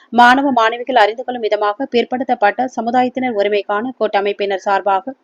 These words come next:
இளையோரின் பொக்கிஷம் எனும் வலைதளம் மற்றும்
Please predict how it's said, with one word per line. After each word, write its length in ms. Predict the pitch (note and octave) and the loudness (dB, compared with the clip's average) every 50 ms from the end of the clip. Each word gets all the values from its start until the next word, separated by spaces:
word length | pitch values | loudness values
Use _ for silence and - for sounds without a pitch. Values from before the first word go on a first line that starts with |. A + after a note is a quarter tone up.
| _ _ _ _ _ _ _ _ _ _ _ _ _ _ _ A#3 | _ _ _ _ _ _ _ _ _ _ _ _ _ _ _ 2
இளையோரின் 480 | A#3+ A#3+ B3 C4+ C4+ C4 C4+ C#4 C4+ | 4 6 6 6 6 4 2 0 -2
பொக்கிஷம் 440 | - A3 A3 - A#3+ - A#3 A3 G#3+ | -4 -4 -4 -4 -4 -2 -2 -2 -2
எனும் 220 | G#3+ A#3 C4 B3+ | -2 -4 -4 0
வலைதளம் 420 | A3+ G#3+ A3 A#3 B3 C4 B3+ B3 A#3+ | 2 2 2 2 0 -4 -6 -4 -4
மற்றும் 260 | G3+ - - B3+ C4 | -4 -4 -4 -6 -6